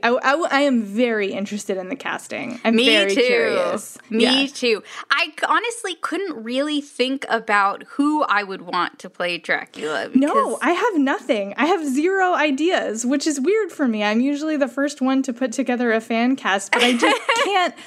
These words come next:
Speaker 1: I can't picture what the modern one looks like for some reason.
Speaker 2: I know. I mean, I think that we've, a lot of people have unanimously come to decide that Idris Elba should be cast in everything. And
Speaker 1: Oh, well,
Speaker 2: I would,
Speaker 1: yes,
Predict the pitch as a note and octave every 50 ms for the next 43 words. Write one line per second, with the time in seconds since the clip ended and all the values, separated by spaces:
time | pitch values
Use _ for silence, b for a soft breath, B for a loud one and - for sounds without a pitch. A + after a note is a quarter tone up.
0 | B B B D#4+ F#4 E4 C4 - F#4+ G#4+ G4+ E4+ A#3 C#4+ - - F4+ F4 - -
1 | G4+ F#4+ F4 D#4+ C#4+ D4 D4 D4 - C#4 C4+ B3+ B3+ A#3 B3+ C#4+ C#4+ D4 C#4+ C#4
2 | C#4 C4 C4 B3+ A#3+ A#3 A#3 A#3+ D#4 - - - - - G3+ - - A#3 - -
3 | G#3+ G3+ - - G3+ - - - - - - G#3 A3 - - A3 A3+ A#3 A#3 -
4 | B B B B B B B - D4+ D#4+ D#4+ E4+ F4 D#4+ C#4 C4+ C#4 D4 D#4 F4+
5 | G#4 G4 D#4+ D#4 F#4+ F#4+ - G#4+ A4 A4+ A#4 A4+ A4 G4 F4+ F4+ E4 E4 D4+ A#3+
6 | - E3 E3 A2+ - - - C4 B3 A#3+ A3+ A3+ A3+ A#3 C4+ C#4 - - B3 A#3
7 | A3+ B3 C#4 D4 C#4 D#4+ E4 C#4 B3+ C4+ C4 A#3+ A3+ G#3 G#3 G3+ G#3+ A3+ A#3 B3
8 | C4+ - - A#3+ A3+ A3+ - A3 G#3+ G#3 G#3 A#3+ G3+ A#3 A3+ A3+ - G3 F#3+ G3+
9 | G3+ G3+ - - F#3+ F#3 G3 G#3 A3 - - - F3+ F3+ F3 F#3+ F#3+ F#3+ - -
10 | F#3 F3+ F3+ _ _ - - F3 F3+ F3+ F#3+ b b b b b b - G#3 F3+
11 | F3 - - - - - G#3 G3+ F#3+ - - D#3+ D#3 E3 F#3 G3+ A#3+ - - B3+
12 | C4+ C#4+ C#4+ C#4+ C#4+ - - A3 A3+ C#4+ C#4+ A#3+ G#3 G3+ G#3 A3 G#3+ - - A4